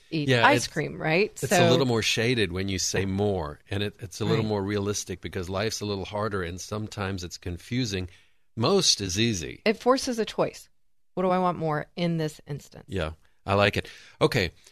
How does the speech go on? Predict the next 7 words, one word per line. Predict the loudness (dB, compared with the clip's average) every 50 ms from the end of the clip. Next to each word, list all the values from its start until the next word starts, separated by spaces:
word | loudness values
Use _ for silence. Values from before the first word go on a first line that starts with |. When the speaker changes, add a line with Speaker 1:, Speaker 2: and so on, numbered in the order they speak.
| _ _ _ -2
Speaker 2:
so | 2 4 6 8 8 6 4 2 -2 _ _ _ _ _ _ _ _ _ -2 2
that's | 2 2 2 2
the | -2 -2
question | 2 2 0 0 0 -2 -2 0
we're | 0 2
gonna | 2 2 0 0
ponder, | 0 0 0 0 2 2 0 0 -2 -4 -10